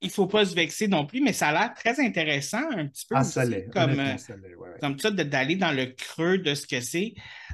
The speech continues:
Speaker 1: Euh,
Speaker 2: Mm.
Speaker 1: je sais que nous, ici, euh, au Québec, je sais pas si vous faites la même chose, mais on fait quand même une différence entre, euh, la psychanalyse puis la psychothérapie,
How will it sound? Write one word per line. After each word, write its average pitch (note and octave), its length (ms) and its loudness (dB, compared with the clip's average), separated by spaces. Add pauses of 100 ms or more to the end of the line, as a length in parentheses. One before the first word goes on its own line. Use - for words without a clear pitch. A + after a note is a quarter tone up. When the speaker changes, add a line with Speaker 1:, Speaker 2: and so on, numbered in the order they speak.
Speaker 1:
Euh, C3+ 120 2
Speaker 2:
Mm. - 20 2
Speaker 1:
je C#3+ 160 2
sais A3+ 180 -4
que F3 160 0
nous, F3+ 240 2
ici, F#3+ 680 -4
euh, C3 140 0
au A#2+ 100 -2
Québec, D3+ 320 -2
je D#3 80 -4
sais C#3 120 -6
pas E3 120 -4
si E3 100 -12
vous C#3+ 80 -14
faites C#3+ 160 -4
la C3+ 80 0
même B2+ 180 -2
chose, F3+ 220 -4
mais D3 120 2
on B2 140 0
fait D3+ 180 -2
quand D3 120 0
même E3 160 2
une F3 60 -2
différence D3 560 -6
entre, C#3+ 340 -2 (400)
euh, B2+ 80 0
la B2+ 140 0
psychanalyse C#3 640 -2
puis - 140 -14
la A2+ 80 -2
psychothérapie, B2+ 760 -6